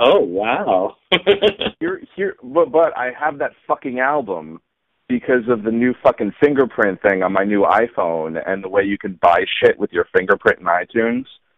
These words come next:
Speaker 2: And my
Speaker 1: Oh.
Speaker 2: phone was being all fucking glitchy, and I accidentally clicked on iTunes and then bought the album.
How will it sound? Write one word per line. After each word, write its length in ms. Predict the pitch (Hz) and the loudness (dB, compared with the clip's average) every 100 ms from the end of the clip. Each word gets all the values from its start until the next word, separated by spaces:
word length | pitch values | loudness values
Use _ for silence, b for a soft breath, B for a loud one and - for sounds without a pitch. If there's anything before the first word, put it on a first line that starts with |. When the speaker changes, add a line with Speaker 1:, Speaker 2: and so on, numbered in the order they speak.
| _ _ - | _ _ 0
Speaker 2:
And 100 | 101 | 2
my 100 | 101 | 4
Speaker 1:
Oh. 80 | 117 | 4
Speaker 2:
phone 300 | 104 107 104 | 4 2 0
was 80 | 95 | 0
being 300 | 101 101 98 | 0 2 4
all 180 | 95 - | 2 2
fucking 320 | 113 - 104 | 0 0 -2
glitchy, 400 | 85 92 - 113 | -4 -4 -2 0
and 80 | 107 | 2
I 160 | 98 85 | 2 2
accidentally 600 | 90 - 95 92 76 95 | 0 0 -4 -2 -2 -4
clicked 280 | - 101 - | 0 0 2
on 120 | 95 | 2
iTunes 420 | 87 90 - 101 90 | 2 0 -4 -8 -6
and 40 | |
then 140 | 92 87 | -10 -2
bought 180 | 87 82 | 0 0
the 140 | 78 | 0
album. 300 | 78 73 - | -2 -2 -6